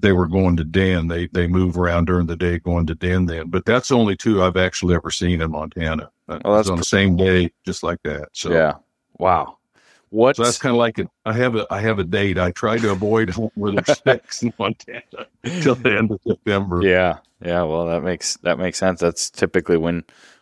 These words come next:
Speaker 2: when you hear about it, at least. What happened with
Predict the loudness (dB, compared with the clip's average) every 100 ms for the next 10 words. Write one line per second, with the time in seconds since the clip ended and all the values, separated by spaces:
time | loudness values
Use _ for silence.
0 | -6 -4 -2 0 2 4 4 4 2 -2
1 | _ -8 -6 -6 -6 -8 _ -18 -2 0
2 | 0 -2 0 2 0 -4 -2 -2